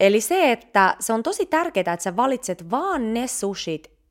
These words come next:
joihin sun gut feeling sanoo, että kyllä, että tää on full body yes. Eli generaattoreilla on semmonen mielenkiintoinen mekanismi, että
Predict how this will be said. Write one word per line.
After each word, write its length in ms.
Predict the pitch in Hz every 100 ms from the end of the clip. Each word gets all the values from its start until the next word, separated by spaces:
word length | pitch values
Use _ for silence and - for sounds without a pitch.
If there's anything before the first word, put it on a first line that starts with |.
| - 165
joihin 640 | 214 262 311 196 170 165 -
sun 300 | - 170 165
gut 240 | 214 226 -
feeling 400 | - 170 147 143
sanoo, 400 | - 165 160 147
että 240 | 147 - - -
kyllä, 560 | 277 240 170 147 147 - _ _ - _
että 160 | 165 -
tää 140 | 294 302
on 160 | 196
full 380 | 180 - 240 175
body 320 | 160 156 143 131
yes. 460 | 143 - - - - _ _ _ - - -
Eli 140 | 190
generaattoreilla 720 | 190 392 440 233 214 202 190
on 60 | 185
semmonen 360 | 226 269 208 180
mielenkiintoinen 600 | 196 180 165 156 156 160
mekanismi, 540 | 202 190 160 156 151
että 120 | -